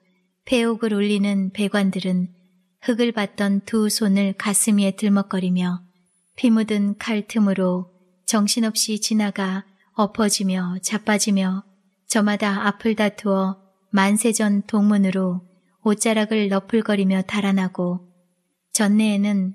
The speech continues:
오직 궁예 왕과 원종, 애노 두 장수와 개하에 엎어진 왕후와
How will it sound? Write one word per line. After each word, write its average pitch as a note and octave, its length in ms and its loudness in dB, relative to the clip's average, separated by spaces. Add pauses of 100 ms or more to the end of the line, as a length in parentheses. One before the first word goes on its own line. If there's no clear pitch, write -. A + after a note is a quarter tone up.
(160)
오직 G3 600 -2
궁예 G#3+ 280 2
왕과 F#3 640 -2 (360)
원종, G#3 680 0 (120)
애노 F#3+ 480 0 (420)
두 A3 200 2
장수와 G3+ 760 -4 (560)
개하에 G#3+ 720 0
엎어진 G3 720 0 (340)
왕후와 G#3 760 0